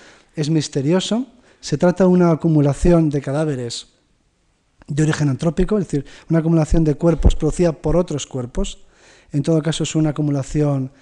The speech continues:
eh, deliberada, no parece utilitaria, y se puede discutir si detrás de este comportamiento hay o no ideas o creencias.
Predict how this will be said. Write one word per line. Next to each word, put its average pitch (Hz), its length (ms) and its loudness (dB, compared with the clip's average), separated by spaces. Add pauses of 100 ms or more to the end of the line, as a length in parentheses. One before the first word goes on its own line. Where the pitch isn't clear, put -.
(460)
eh, 131 440 -2
deliberada, 147 880 0 (720)
no 160 320 4
parece - 320 4
utilitaria, 165 720 2 (400)
y - 60 -16
se 139 100 -4
puede 151 240 4
discutir 175 560 2
si 180 300 0
detrás 165 460 0
de 147 120 0
este 151 280 -4
comportamiento 180 920 0
hay 160 160 -2
o 156 40 0
no 180 220 -2 (240)
ideas 185 600 0
o 135 100 -8
creencias. 127 640 -4